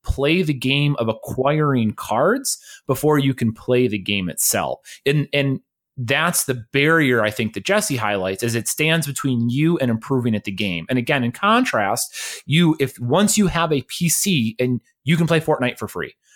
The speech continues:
you download and install Fortnite, you're done. There's nothing left between you and the game, and you can improve at the game. You can become better than Ninja, and it requires you not a dime once you've made that initial investment. Whereas Magic, it's like, "Oh, you want to start playing this? Well, you have to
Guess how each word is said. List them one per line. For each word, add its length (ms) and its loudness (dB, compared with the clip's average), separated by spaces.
you 140 0
download 400 2
and 80 0
install 360 0
Fortnite, 320 0
you're 120 -2
done. 260 0
There's 240 -2
nothing 320 0
left 260 -2
between 380 -2
you 400 2
and 360 2
the 80 -4
game, 480 2
and 120 2
you 120 2
can 120 -4
improve 320 -2
at 80 -4
the 60 -4
game. 400 2
You 80 2
can 140 -2
become 600 0
better 300 2
than 160 4
Ninja, 380 2
and 80 2
it 60 -2
requires 480 2
you 80 4
not 200 2
a 40 2
dime 480 2
once 220 0
you've 120 -2
made 180 2
that 140 0
initial 320 -2
investment. 500 -2
Whereas 260 2
Magic, 400 2
it's 160 -2
like, 220 -2
"Oh, 80 4
you 120 2
want 200 0
to 40 -2
start 280 -2
playing 300 2
this? 280 2
Well, 380 2
you 160 2
have 220 0
to 220 0